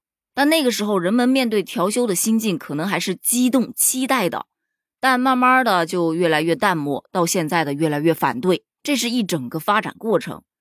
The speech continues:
咱们就先从二十多年前说起。早在一九九九年，国务院颁布的《全国年节及纪念日放假办法》中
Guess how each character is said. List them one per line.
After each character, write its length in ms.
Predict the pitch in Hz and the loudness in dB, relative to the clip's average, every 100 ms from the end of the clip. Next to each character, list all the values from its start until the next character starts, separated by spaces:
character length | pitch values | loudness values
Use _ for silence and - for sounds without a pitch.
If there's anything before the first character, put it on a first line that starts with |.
| _ _ - | _ _ -2
咱 120 | 180 | 0
们 140 | 202 | 2
就 140 | 220 202 | 2 2
先 260 | 254 254 | 0 0
从 300 | 226 160 170 - | -2 -4 -4 -2
二 160 | 233 214 | -2 0
十 100 | - | -2
多 140 | 175 | -2
年 180 | 170 180 | -2 -2
前 260 | - 139 | -4 -4
说 220 | 131 151 143 | -4 -4 -4
起。 240 | - 131 _ _ _ _ | -6 -6 _ _ _ _
早 220 | - 139 | -2 -2
在 160 | 156 175 | 0 0
一 180 | 190 220 | 0 0
九 160 | 190 | 0
九 220 | 139 180 214 | 0 0 2
九 240 | 170 - | 0 -2
年， 300 | 107 123 147 _ _ _ | -6 -6 -8 _ _ _
国 140 | 196 | 4
务 160 | 240 269 | 4 4
院 220 | 254 202 | 2 2
颁 180 | 220 226 | 0 0
布 120 | 220 | 0
的 120 | 170 | 0
《全 360 | - - 208 262 | 0 0 2 2
国 200 | 208 220 | 2 2
年 300 | 190 170 240 | 2 2 0
节 260 | 165 170 | 0 0
及 320 | 175 170 202 208 | -2 -2 -2 0
纪 160 | 277 | 2
念 220 | 247 233 | 2 2
日 180 | 262 220 | 2 0
放 180 | - 214 | 0 0
假 160 | 208 196 | 0 0
办 220 | 262 190 | 0 -2
法》 140 | - | -6
中 240 | 151 139 | -6 -6